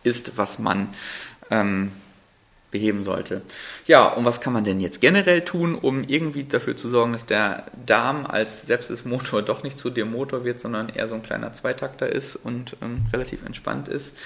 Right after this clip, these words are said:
Das heißt, man muss irgendwie die Motilität des Magen-Darm-Trakts erhöhen. M C P hatte ich vorhin schon mal erwähnt. Ich handhabe es jetzt so, dass ich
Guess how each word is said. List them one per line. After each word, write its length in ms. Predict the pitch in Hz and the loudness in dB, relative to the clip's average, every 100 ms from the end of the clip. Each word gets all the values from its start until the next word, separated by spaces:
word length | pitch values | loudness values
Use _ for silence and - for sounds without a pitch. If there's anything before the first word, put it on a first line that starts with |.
| - - - - | -16 -16 -16 -16
Das 200 | 117 123 | -8 -4
heißt, 180 | 120 | -4
man 120 | - 120 | -4 -6
muss 100 | 120 - | -6 -6
irgendwie 280 | 131 131 | -6 -6
die 180 | 120 208 - | -8 -8 -8
Motilität 1000 | 127 147 165 151 139 135 143 143 147 - | -8 -8 -8 -8 -8 -6 -4 -4 -6 -16
des 140 | 131 | -10
Magen-Darm-Trakts 880 | 123 113 117 123 175 196 170 165 - | -4 -2 -2 -2 -2 -2 -4 -6 -6
erhöhen. 480 | - 135 151 151 151 - | -6 -4 -4 -6 -8 -8
M 180 | 135 | -6
C 100 | 135 | -6
P 220 | 120 139 139 | -4 -2 -2
hatte 140 | 135 | -4
ich 80 | - | -4
vorhin 260 | 113 113 | -2 -2
schon 160 | 120 110 | -2 -2
mal 400 | 107 104 104 117 - - - | 2 4 2 0 -12 -20 -4
erwähnt. 560 | 95 110 156 190 190 - - | 0 2 2 2 -2 -10 -10
Ich 240 | - 139 - - _ _ - | -6 -6 -8 -20 _ _ -6
handhabe 460 | 131 151 143 131 131 | -4 -2 0 2 2
es 100 | 117 | 0
jetzt 200 | 117 117 | -2 0
so, 160 | 120 120 | -2 0
dass 220 | 110 117 | -2 -2
ich 260 | 131 135 - | -10 -10 -12